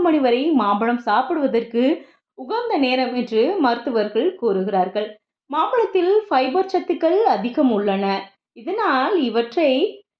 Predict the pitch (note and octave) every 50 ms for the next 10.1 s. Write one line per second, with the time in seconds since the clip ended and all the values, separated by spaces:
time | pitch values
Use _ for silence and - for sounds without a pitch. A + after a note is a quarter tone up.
0 | _ _ _ _ _ - E4+ G4 A4+ - A4+ G4+ F#4+ A4 A#4 - - D4+ B3+ A#3+
1 | A#3+ B3 C#4 - D#4 C#4+ D4 C#4+ D4+ E4+ F4 B3 G#3+ G3 A3+ C4 C4 C4 B3 A3+
2 | B3+ D4+ G#4 A4 G#4+ G4 G4 F4 D4+ C4 - D4+ D4+ D4 D4 - A#3+ A3 A3 B3
3 | E4+ G4 D4 B3+ B3+ C4 A3+ G#3 G#3+ A#3 D4 A4 A4 C#4+ A3+ G3 F#3+ - G3 F#3+
4 | F#3+ G3+ F#3+ F#3+ F#3 G3+ G3+ G3 - - - _ _ _ _ _ - A#3+ A#3 A#3+
5 | B3 B3 C#4 C#4 B3+ B3 - C#4 A3+ G3+ B3 G4+ B4+ G4 D#4+ - - A4+ G#4 G4
6 | F#4+ G4 A4 A#4 G#4+ D4+ A3+ G3+ A#3+ C#4 E4+ G#4+ A4 A4 F#4+ E4+ - - E4+ C#4+
7 | B3+ B3 D4 F4+ E4 C4 A3 A3 A3+ B3+ B3+ D4+ C#4 B3+ B3 B3 - - C4 B3+
8 | B3+ C4 C4 A#3+ C4+ G4+ - - A#3 A#3 C4 E4+ G#4 A4 A4+ G#4+ G4 F4 D#4+ D4+
9 | C#4+ C#4+ C#4+ D4+ E4+ G#4+ G#4+ D#4 A3 G#3+ G3+ G3 G#3+ C4 D#4 - G3 F#3+ G3+ G#3
10 | F#3+ G3+